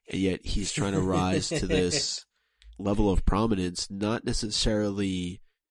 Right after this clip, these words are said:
Speaker 1: I, I mean, he wants to be a knight. I don't know that Davos necessarily wanted to be a knight. He was more of a smuggler, but yet this character at the same time, he's afraid of being perceived as a smuggler or a robber.
Speaker 2: Mm.
Speaker 1: Uh,
Speaker 2: Right.
Speaker 1: he, he mentions that a number of times, actually, and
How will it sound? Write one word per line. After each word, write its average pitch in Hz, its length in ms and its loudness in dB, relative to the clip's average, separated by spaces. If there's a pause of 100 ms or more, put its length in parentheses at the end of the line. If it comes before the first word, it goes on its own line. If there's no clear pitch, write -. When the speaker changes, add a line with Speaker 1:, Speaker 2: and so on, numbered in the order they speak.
(360)
Speaker 1:
I, - 160 -6
I 151 60 0
mean, 156 140 0
he 156 140 6
wants 117 440 2
to 147 80 2
be 135 160 6
a 135 60 4
knight. 135 260 4
I 101 100 0
don't 120 140 2
know 107 80 2
that 98 160 2
Davos 92 420 0
necessarily 90 560 0
wanted 90 420 0
to 104 80 -2
be 104 160 0
a 101 60 -2
knight. 101 320 -2
He - 120 -6
was 98 140 -6
more 98 200 -2
of 85 80 -2
a 87 40 -4
smuggler, 107 520 -2
but 104 260 -2 (300)
yet 107 200 0
this 117 160 0
character 101 420 2
at 92 80 -6
the 95 60 -8
same 95 280 -2
time, 95 340 0
he's 107 180 -4
afraid 107 340 2
of 85 120 -2
being 87 240 2
perceived 110 460 2
as 85 120 -2
a 78 60 -6
smuggler 92 540 -4
or 90 160 0
a 87 40 2
robber. 90 520 2 (520)
Speaker 2:
Mm. - 120 -6
Speaker 1:
Uh, - 40 -4
Speaker 2:
Right. 113 140 0
Speaker 1:
he, 123 140 6
he 110 280 4
mentions 101 500 0
that 87 160 -2
a 87 60 -4
number 87 280 0
of 87 80 -4
times, 98 400 -2
actually, 82 500 -6
and 82 300 -8